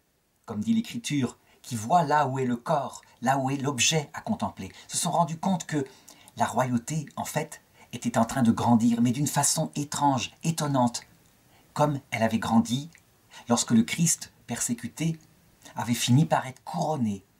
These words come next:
d'une couronne d'épines. Et alors, il était devenu le roi de l'univers, qui, je dirais, sans utiliser une seule arme,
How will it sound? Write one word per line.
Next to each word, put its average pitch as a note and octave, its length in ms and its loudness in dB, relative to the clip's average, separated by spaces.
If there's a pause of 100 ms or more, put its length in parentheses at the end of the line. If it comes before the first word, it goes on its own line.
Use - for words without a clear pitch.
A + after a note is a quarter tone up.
(180)
d'une C#3 200 -4
couronne B2+ 400 0
d'épines. B2 380 4 (100)
Et D#3 120 4
alors, F3 460 4 (580)
il A#2+ 100 4
était B2 180 4
devenu B2 480 2 (360)
le A2 100 -4
roi A#2 340 2
de C3 120 -6
l'univers, A#2+ 720 4 (640)
qui, F3 320 0 (320)
je - 100 -6
dirais, D3 400 2 (180)
sans D3+ 340 0
utiliser D3+ 420 -4
une D3+ 140 0
seule D#3+ 360 0
arme, A2+ 460 -2